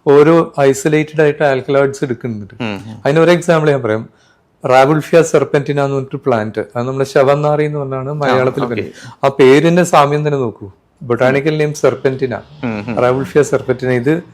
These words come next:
Speaker 1: ശവന്നാറി അല്ലെങ്കിൽ സർപ്പഗന്ധ എന്നാണ് നമ്മൾ പറയുന്നത്
Speaker 2: ഓക്കെ.
Speaker 1: സാൻസ്ക്രിറ്റിൽ.
Speaker 2: ആ, ആ.
Speaker 1: സെർപെന്റിന, സർപ്പഗന്ധ. ഇത് വളരെയധികം എത്ര
Speaker 2: മനസ്സിലായി.
Speaker 1: കാലം മുമ്പ് ഉണ്ടാക്കണ പേരുകളാണ് ആലോചിക്കണത്.
Speaker 2: ഉം, ഉം.
Speaker 1: മരുന്ന്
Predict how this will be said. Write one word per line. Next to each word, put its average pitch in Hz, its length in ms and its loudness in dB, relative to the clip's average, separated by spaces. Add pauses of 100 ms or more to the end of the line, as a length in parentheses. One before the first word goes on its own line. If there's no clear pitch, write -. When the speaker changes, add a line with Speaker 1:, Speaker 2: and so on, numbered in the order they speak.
(280)
Speaker 1:
ശവന്നാറി 135 580 2
അല്ലെങ്കിൽ 131 400 0 (120)
സർപ്പഗന്ധ 143 760 2
എന്നാണ് 131 280 0
നമ്മൾ 107 120 -8
പറയുന്നത് 101 240 -8
Speaker 2:
ഓക്കെ. 107 220 -4
Speaker 1:
സാൻസ്ക്രിറ്റിൽ. 113 560 -8 (300)
Speaker 2:
ആ, 117 40 -4
ആ. 92 160 -4
Speaker 1:
സെർപെന്റിന, 147 680 0
സർപ്പഗന്ധ. 127 640 0 (680)
ഇത് 156 240 -6
വളരെയധികം 190 600 2 (120)
എത്ര 147 420 -4
Speaker 2:
മനസ്സിലായി. 107 380 -2
Speaker 1:
കാലം 131 380 4
മുമ്പ് 175 260 0
ഉണ്ടാക്കണ 180 400 4
പേരുകളാണ് 160 600 2
ആലോചിക്കണത്. 135 400 0
Speaker 2:
ഉം, 104 80 -4
ഉം. 98 180 -10
Speaker 1:
മരുന്ന് 120 300 -4